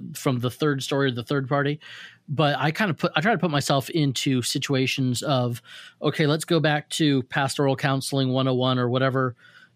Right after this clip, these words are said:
basic psychology class that you're in. And if this is a case study,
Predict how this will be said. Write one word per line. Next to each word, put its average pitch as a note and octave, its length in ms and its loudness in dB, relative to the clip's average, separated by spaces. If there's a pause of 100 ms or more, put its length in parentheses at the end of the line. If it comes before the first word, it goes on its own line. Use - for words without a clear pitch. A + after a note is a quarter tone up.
(120)
basic C#3+ 380 2
psychology C#3 500 2
class C3+ 320 0
that D3 60 -2
you're C3+ 180 2
in. C3+ 240 0 (460)
And C#3 320 0
if C#3 200 0
this D3+ 300 0
is E3+ 100 0
a D3 120 2
case C#3 360 0
study, - 600 -6